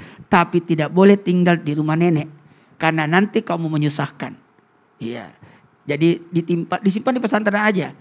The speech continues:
Nah, ada cara yang lebih baik dekat dengan orang tua, dekat dengan anak, eh, melebihi dekatnya, oh, anak kepada neneknya. Saya mau tanya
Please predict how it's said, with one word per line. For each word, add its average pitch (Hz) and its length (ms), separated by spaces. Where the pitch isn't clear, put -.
Nah, 208 600
ada 262 400
cara 311 460
yang 254 160
lebih 214 240
baik 208 420
dekat 185 380
dengan 190 260
orang 170 300
tua, 208 340
dekat 196 320
dengan 196 240
anak, 190 380
eh, 214 260
melebihi 220 520
dekatnya, 240 560
oh, 214 180
anak 208 400
kepada 214 320
neneknya. 214 480
Saya 254 180
mau 254 160
tanya 208 320